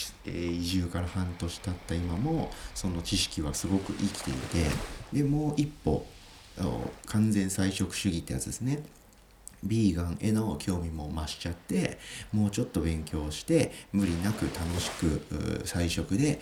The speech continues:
栄養的にも問題ないという暮らしをするようになるという、こういう感じの変遷をたどりつつ、僕はですね、健康的かつ痩せて、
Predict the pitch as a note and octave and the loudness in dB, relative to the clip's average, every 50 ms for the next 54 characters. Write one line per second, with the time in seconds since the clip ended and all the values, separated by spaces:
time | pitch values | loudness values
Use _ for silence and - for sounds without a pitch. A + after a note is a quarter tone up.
0 | - - - - - - E2+ E2 D#2+ E2 E2+ F2 E2 E2 - E2+ E2 - A2+ C3 | -8 -12 -14 -8 -4 -2 0 0 0 0 0 0 -2 -2 -2 -4 -2 -2 0 0
1 | D3 D3 A2 E2+ D#2+ D#2+ E2 E2 E2 D#2 E2 D#2 D2 D2 E2 A2 C#3 C#3+ C#3+ G#2 | 2 2 2 0 0 -2 -2 -4 -2 -2 -2 -2 -2 -2 0 0 0 2 2 0
2 | - - - D#2 D2 D2+ - D#2+ D#2+ E2 D#2+ - - - D#2+ E2+ E2 E2 D#2+ E2 | 0 0 -2 -2 -2 -2 -2 -2 0 0 0 0 -2 -2 -2 0 0 2 2 0
3 | F#2 A#2 C3 A#2+ E2+ D2+ D2 D2+ C#2+ - - D2+ D2+ D2+ D2+ D2+ D2+ D#2 D#2 D#2 | 0 0 0 0 0 0 0 -2 -2 -2 -4 -4 -4 -2 -2 -2 0 0 -2 -4
4 | - - - - - - - - - - - - - - - A#2+ A#2+ A#2+ A#2+ B2 | -6 -8 -14 -18 -16 -14 -14 -14 -16 -18 -20 -16 -16 -10 -6 -4 -2 -2 0 0
5 | A#2+ A2+ A2+ A#2 A#2 A#2 A2 A2 - - A2 A2 A2 G#2+ G2 G2 G2 G#2 G2 E2+ | 0 0 -2 -2 0 0 -2 -2 -2 -2 -2 0 2 0 0 0 -2 -2 -2 0
6 | G2+ G2 F#2+ F#2 F#2 - - G2+ F#2+ F#2+ F#2 F#2 F2+ - - F2+ - F#2 F2 F2 | 0 0 2 0 0 0 0 2 2 2 0 -2 -2 -2 -2 -2 0 0 0 0
7 | E2+ - G2+ G2+ F#2+ - D2+ C#2 C2+ - - - - - - - - - - F#2 | 0 0 0 2 2 2 0 0 -2 -4 -10 -16 -18 -18 -18 -18 -14 -4 -4 -4
8 | F2+ - F#2 F2 E2 D#2 D2 - - C#2 C#2+ D2 D2 D2 C#2+ - - - - - | -2 -2 -2 -2 -2 -2 -4 -6 -6 -6 -4 -4 -4 -4 -6 -8 -12 -18 -20 -20
9 | - - - - - G2 G2 F#2+ F#2+ - - - F#2+ G2 F#2+ - - D#2+ - F#2 | -20 -20 -16 -6 -4 -2 -2 -2 -6 -8 -8 -4 -2 -2 0 -2 -4 -4 -4 -6
10 | F2 - - A2 G#2+ - - A2+ B2 A#2+ - - - E2+ E2 - - E2 E2 - | -4 -2 -2 -4 -2 -2 -4 -2 -2 -2 -2 0 0 0 0 0 -2 -4 -4 -2
11 | - C3 C3+ B2+ - - | -2 2 2 2 0 0